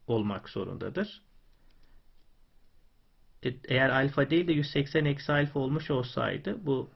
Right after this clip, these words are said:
kırık çizginin yüz seksen derece olması gerekirdi. E, dolayısıyla buraya alfa yazarsak buradaki açının ölçüsü de yine benzer mantıkla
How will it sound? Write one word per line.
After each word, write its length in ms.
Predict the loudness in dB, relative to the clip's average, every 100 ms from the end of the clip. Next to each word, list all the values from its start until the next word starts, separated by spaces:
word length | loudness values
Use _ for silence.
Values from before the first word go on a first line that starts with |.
| -14
kırık 340 | -2 0 0
çizginin 380 | -2 -2 -2 -2
yüz 120 | -4
seksen 400 | -2 -4 0 2
derece 260 | 2 0 0
olması 360 | 0 -2 -6 -8
gerekirdi. 760 | -8 -8 -10 -14 -6 -4 -4 -8 -20 -20 _ _ -8
E, 120 | -6
dolayısıyla 560 | -2 2 0 0 0 0
buraya 280 | 2 0 0
alfa 300 | 0 0 2
yazarsak 720 | 0 2 -2 -2 -4 -6 -4
buradaki 340 | -4 -2 -2 -4
açının 280 | -2 0
ölçüsü 320 | 0 -2 -4 -2
de 60 |
yine 360 | 0 0 -2 -6 -18 _ _ -2
benzer 400 | 2 4 4 4
mantıkla 800 | 4 0 -4 -10 -2 -2 -2